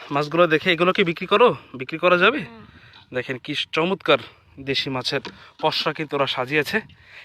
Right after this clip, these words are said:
Speaker 1: এভাবেই কাটে ওদের দিন, এভাবেই কাটে ওদের শৈশব। আহ, দর্শক, আমি হারিয়ে গেলাম অল্প সময়ের জন্য আমার শৈশবে। আমি বেড়ে উঠেছি প্রত্যন্ত এই গ্রাম অঞ্চল দিয়ে।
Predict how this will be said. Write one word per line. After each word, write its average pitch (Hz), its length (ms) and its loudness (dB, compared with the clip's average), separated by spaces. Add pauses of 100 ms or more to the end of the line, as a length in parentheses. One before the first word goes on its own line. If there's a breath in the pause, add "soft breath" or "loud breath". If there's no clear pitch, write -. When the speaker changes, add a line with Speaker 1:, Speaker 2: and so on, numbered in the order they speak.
(100)
Speaker 1:
এভাবেই 185 320 2
কাটে 165 240 2
ওদের 151 220 2
দিন, 180 220 2 (240 loud breath)
এভাবেই 151 320 0
কাটে 143 240 0
ওদের 135 140 -6
শৈশব। - 380 -4 (680 loud breath)
আহ, 135 200 4
দর্শক, 160 300 0
আমি 170 200 6
হারিয়ে 156 300 4
গেলাম 160 260 4
অল্প 151 180 2
সময়ের 175 280 0
জন্য 156 160 0
আমার 151 140 2
শৈশবে। 180 480 0 (760 loud breath)
আমি 170 180 4
বেড়ে 165 260 4
উঠেছি 190 300 -2
প্রত্যন্ত 175 420 -4
এই 165 80 0
গ্রাম 156 240 2
অঞ্চল 170 280 -2
দিয়ে। 202 200 0